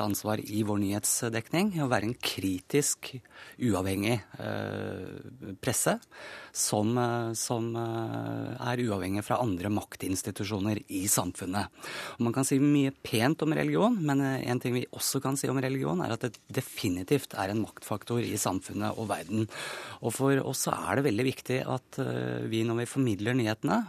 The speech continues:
at, eh, ikke bare at vi er uavhengige, men at også publikum ikke skal lure på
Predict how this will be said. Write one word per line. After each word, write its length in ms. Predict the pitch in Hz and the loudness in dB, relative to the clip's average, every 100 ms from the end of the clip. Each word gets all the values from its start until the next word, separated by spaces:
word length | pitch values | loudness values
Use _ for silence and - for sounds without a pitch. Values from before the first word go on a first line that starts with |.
| 135 | 0
at, 280 | 127 - - | 0 0 -2
eh, 340 | 131 127 123 123 | -2 -2 -4 -6
ikke 120 | 113 | 0
bare 120 | 110 | 0
at 80 | 113 | 2
vi 140 | 175 - - | -2 -4 -6
er 240 | 87 87 107 | -4 0 0
uavhengige, 400 | 117 143 185 214 | 0 0 2 2
men 120 | 156 | 2
at 100 | 135 | 0
også 220 | 110 - | -2 -4
publikum 480 | - 90 104 - 127 | -4 -2 -2 0 0
ikke 180 | 113 104 | -2 -4
skal 320 | - 117 117 - - - | -2 0 -2 -6 -18 -6
lure 460 | 123 135 107 92 98 | 2 4 4 0 -2
på 260 | 123 123 | 2 2